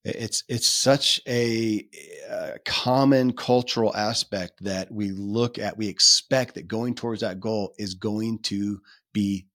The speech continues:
difficult. And it may be. Let me take that back. It is gonna be difficult, but we say it's gonna suck. It's gonna be terrible. It's gonna be grueling.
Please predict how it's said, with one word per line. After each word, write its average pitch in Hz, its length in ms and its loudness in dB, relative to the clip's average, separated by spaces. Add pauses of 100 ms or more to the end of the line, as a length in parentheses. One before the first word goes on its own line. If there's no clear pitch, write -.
difficult. 101 520 -2 (1200)
And 156 80 8
it 170 80 2
may 208 160 10
be. 120 300 6 (500)
Let 127 60 6
me 131 60 8
take 123 180 4
that 98 120 0
back. 82 240 -4 (160)
It 139 80 8
is 160 100 10
gonna 120 120 4
be 113 60 4
difficult, 104 300 0 (140)
but 131 160 -2
we 147 140 4
say - 180 2
it's - 120 -4
gonna 107 140 -2
suck. - 480 0 (300)
It's - 80 -10
gonna 151 120 8
be 139 100 10
terrible. 104 560 0
It's - 80 -12
gonna 147 160 8
be 127 80 8
grueling. 135 720 6